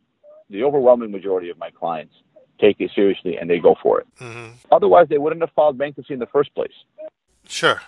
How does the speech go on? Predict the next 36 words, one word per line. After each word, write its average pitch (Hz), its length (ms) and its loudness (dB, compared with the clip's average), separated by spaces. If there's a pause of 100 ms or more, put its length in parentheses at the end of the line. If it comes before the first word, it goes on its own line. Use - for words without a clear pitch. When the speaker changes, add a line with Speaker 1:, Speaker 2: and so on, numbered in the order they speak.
(140)
Speaker 2:
No, 160 140 4
I, 123 360 0
I, 131 60 -6
no, 139 80 -2
I 113 160 0
see - 160 -10
what 139 120 -10
you're 123 80 -8
saying. 113 380 -4
The 107 120 -14
whole 123 140 -6
point 127 440 -6 (120)
of 113 300 -4
bankruptcy 123 460 -6
is 110 420 -10 (220)
essentially 120 480 -4
to 107 100 -6
have 110 140 -4
a 107 60 -8
clean 117 240 -10
credit 131 220 -2
report 113 420 -6 (140)
and 107 240 -10
to 104 220 -14 (120)
get - 220 -6
c-, - 60 -18 (120)
creditors 110 480 -6
to 120 80 -14
stop 110 320 -4
hassling 110 440 -6
you, 90 180 -20
so. 117 360 -20 (640)
Speaker 1:
Yeah, 113 220 4 (200)
I 110 140 4
agree. 107 320 0 (300)
Speaker 2:
So 156 880 2